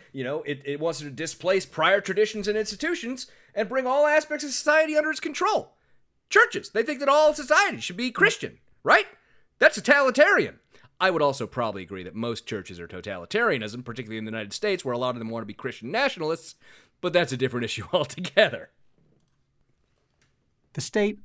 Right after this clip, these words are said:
Speaker 2: literally defines and controls reality. Truth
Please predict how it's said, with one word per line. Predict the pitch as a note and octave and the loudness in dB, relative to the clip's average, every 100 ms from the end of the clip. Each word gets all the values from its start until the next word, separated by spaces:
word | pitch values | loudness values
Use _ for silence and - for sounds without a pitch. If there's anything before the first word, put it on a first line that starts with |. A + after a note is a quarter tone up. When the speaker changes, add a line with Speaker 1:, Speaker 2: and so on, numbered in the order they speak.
| D4+ | -12
Speaker 2:
literally | B2 D3+ F3+ C#3 C3 B2+ | -2 0 2 0 -2 -4
defines | - - - C#3 D#3+ F3+ G3 - | -6 -8 -2 0 2 -2 -8 -12
and | A#2 | -12
controls | - A#2 D#3 D3 C#3+ C#3 - - | -8 -6 -2 -2 -2 -4 -12 -6
reality. | C#3 C3+ B2 A#2 A2+ - A#3+ - - - - - | -2 0 0 -2 -6 -8 -10 -16 -20 -20 -20 -16
Truth | - A3 E3+ - - | -2 2 2 0 -14